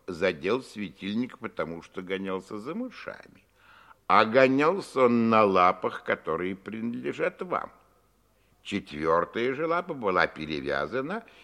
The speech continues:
и в охоте за мышами не участвовала. А потому ступайте с миром и больше меня не тревожьте». Услыхав такой приговор, Седобородый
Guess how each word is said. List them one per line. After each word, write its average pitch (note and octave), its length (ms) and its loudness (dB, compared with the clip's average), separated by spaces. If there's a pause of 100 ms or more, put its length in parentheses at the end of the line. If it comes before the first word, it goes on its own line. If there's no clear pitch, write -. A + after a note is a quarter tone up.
и G2+ 140 -2
в F#2 80 6
охоте F2 500 2
за C#3 160 -6
мышами F3 480 -10
не G#3 200 -8
участвовала. - 720 -12 (840)
А E2 140 -6
потому G2 600 -6
ступайте F#2 800 -4
с - 160 -20
миром G#2 800 0
и G#2+ 180 -6
больше A2+ 680 -2
меня A#2+ 440 -2
не B2 200 -2
тревожьте». D#2 960 -12 (1160)
Услыхав D2 520 -8
такой F2 340 -10
приговор, D#2 640 -8
Седобородый D2 760 -8